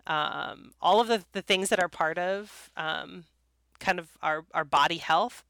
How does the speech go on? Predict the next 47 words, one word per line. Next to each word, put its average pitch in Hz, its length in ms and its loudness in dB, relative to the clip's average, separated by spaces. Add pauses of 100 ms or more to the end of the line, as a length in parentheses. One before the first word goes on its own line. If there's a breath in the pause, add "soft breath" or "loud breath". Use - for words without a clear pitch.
(120)
And 160 460 -2 (360 loud breath)
I 208 60 2
did 370 140 2
do 381 140 0
a - 40 0
lot 233 200 6
of 240 100 0
relearning, 180 680 -2
I 160 100 -2
think, 143 360 -8
about 147 520 0 (340)
w-, 170 200 -20 (340)
did 185 160 2
I 220 100 8
really 311 260 2
have 311 160 6
a - 20 6
healthy 294 260 4
relationship 285 580 -4
with - 120 -12
food, 285 340 -6
or 180 140 0 (240 loud breath)
what 254 160 2
sort 330 240 2
of - 140 -4
pressures 220 420 0
did 180 160 2 (100)
I, - 80 -10
you 185 120 -6
know, 175 80 0
have 170 140 2
I 175 100 4
picked - 260 -6
up 151 140 -2
socially, 156 680 -6 (440 loud breath)
and 165 180 0
how 196 140 6
do 214 80 0
you 226 120 -6
not 160 340 2 (140)
translate 165 480 -6
those 156 180 -8
to - 120 -10
your 151 80 -8
patients? - 480 -10
So, 147 220 -4 (460 loud breath)
uh, 196 60 -10